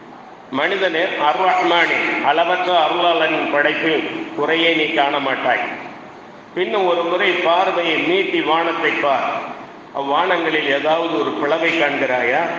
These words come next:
ஓட்டையை பார்க்கின்றாயா? பின்னர் இருமுறை உன் பார்வையை நீட்டிப்பார், உன் பார்வை களைத்து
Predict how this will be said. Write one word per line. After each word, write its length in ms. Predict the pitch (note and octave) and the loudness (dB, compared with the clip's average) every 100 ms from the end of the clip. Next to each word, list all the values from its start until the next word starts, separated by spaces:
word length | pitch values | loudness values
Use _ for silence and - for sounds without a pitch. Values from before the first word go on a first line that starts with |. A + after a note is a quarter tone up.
| - - - - - - | -8 -12 -16 -18 -14 -4
ஓட்டையை 420 | D3 F3 F#3 F3 E3+ | -2 2 2 2 2
பார்க்கின்றாயா? 680 | D#3 - - B2+ B2+ A2+ C#3+ E3+ - - - - - - - | 0 0 -2 0 0 0 -2 -2 -8 -12 -16 -18 -18 -18 -12
பின்னர் 360 | - D3+ D#3+ C3 | -4 0 0 2
இருமுறை 580 | C#3+ E3 F3+ F3+ F#3 F#3+ | 0 2 2 2 2 2
உன் 220 | F3 D#3+ | 2 2
பார்வையை 520 | D#3 D#3 D#3 D3+ C#3+ | 2 2 2 0 0
நீட்டிப்பார், 560 | C#3+ C#3 D3 - C3+ B2 A#2 A2+ - | 0 0 -2 0 0 0 -4 -8 -8
உன் 220 | B2 C3 B2+ | -6 -6 -2
பார்வை 760 | B2 C3 D#3 - C3 D3+ - | 2 4 2 0 -2 -2 -2
களைத்து 720 | C3 B2+ D#3 D#3 A2+ C3 C#3 | 0 2 2 0 -2 -2 0